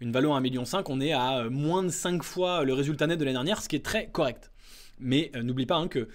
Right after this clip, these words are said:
il faut prendre en compte le chiffre d'affaires pour la, pour la valo, mais aussi, bien sûr, la marge. Il obtient un deal, euh, avec Éric Larchevêque. Je crois pas qu'il y ait d'apostrophe d'ailleurs, ça doit être une correction automatique de mon, de mon ordi. Donc pour, euh, un million de valo, donc, euh,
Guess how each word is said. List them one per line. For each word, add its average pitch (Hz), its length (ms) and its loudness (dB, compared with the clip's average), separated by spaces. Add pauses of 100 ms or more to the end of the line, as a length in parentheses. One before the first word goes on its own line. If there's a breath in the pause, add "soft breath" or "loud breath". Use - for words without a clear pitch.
(200 loud breath)
il 117 80 -6
faut 131 140 -2
prendre 135 360 -4
en 127 120 -4
compte 131 420 -6
le 127 420 2
chiffre - 380 0
d'affaires 156 260 -2
pour 131 120 -4
la, 113 260 -4
pour 120 160 -6
la 110 140 -2
valo, 143 280 2 (320 loud breath)
mais 170 280 8
aussi, 196 460 4 (100)
bien 117 160 -6
sûr, - 280 -2
la 135 140 4
marge. 113 280 -2 (760)
Il 190 100 10
obtient 214 220 10
un 180 60 6
deal, 202 240 2 (380 loud breath)
euh, 120 200 2
avec 151 300 2
Éric 156 200 4
Larchevêque. 156 480 0
Je - 120 -16
crois - 160 -10
pas 170 80 -6
qu'il - 100 -8
y 139 40 -6
ait 127 60 -2
d'apostrophe 123 320 -6
d'ailleurs, 143 180 -2
ça 135 100 -8
doit 120 80 -6
être 117 100 -12
une 120 100 -8
correction 127 360 -6
automatique 127 400 -8
de 123 100 -6
mon, 113 220 -4 (420 loud breath)
de - 80 -2
mon 147 160 4
ordi. 165 440 6
Donc 160 280 4
pour, 190 480 4
euh, 123 380 0
un 202 100 4
million 190 260 4
de 175 60 2
valo, 147 240 8
donc, 156 240 0
euh, 117 140 -6